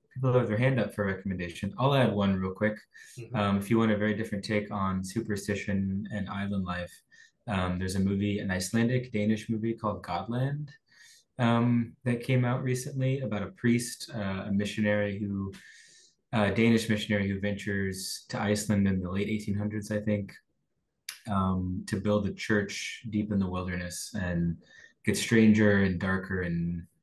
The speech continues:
Speaker 1: uh, weirder as it, as it goes along. Um, very atmospheric. Landscape plays a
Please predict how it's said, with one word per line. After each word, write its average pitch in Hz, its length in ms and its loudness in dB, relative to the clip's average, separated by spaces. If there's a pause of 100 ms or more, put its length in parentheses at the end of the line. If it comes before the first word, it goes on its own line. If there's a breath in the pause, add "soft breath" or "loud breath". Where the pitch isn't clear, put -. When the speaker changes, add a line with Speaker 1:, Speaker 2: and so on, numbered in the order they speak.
(140)
Speaker 1:
uh, 87 100 -6
weirder 92 300 -2
as 85 160 -6
it, 95 160 -6
as 95 100 -2
it 95 80 0
goes 98 220 0
along. 90 580 -2
Um, 90 240 -4
very 117 240 8
atmospheric. 101 640 2 (540 loud breath)
Landscape 104 560 2
plays 98 200 0
a 92 100 -6